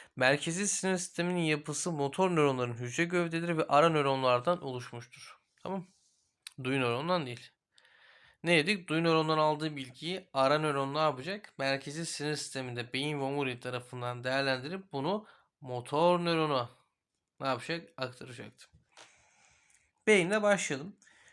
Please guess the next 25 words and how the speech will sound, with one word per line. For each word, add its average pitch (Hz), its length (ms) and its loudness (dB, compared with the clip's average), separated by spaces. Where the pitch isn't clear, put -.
Vücudumuzun 202 580 2
komuta 196 420 4
merkezidir. 127 800 0
İşte - 180 -6
insanda 196 440 2
kafatası 190 500 -2
içinde 185 400 -4
bulunan 175 580 2
beynin 170 280 0
kütlesi - 460 -4
yaklaşık 156 440 -4
bu 151 80 -12
kadardır 127 540 -2
gibi. 131 240 -8
Yaklaşık 170 540 -2
yüz 185 120 -6
milyar 160 520 0
nöron 151 320 -2
ve 147 120 -6
çok 170 280 -6
daha 143 180 0
fazla 139 400 -2
destek 139 340 -4
hücrelerinden 135 440 -2
oluşur. - 480 -10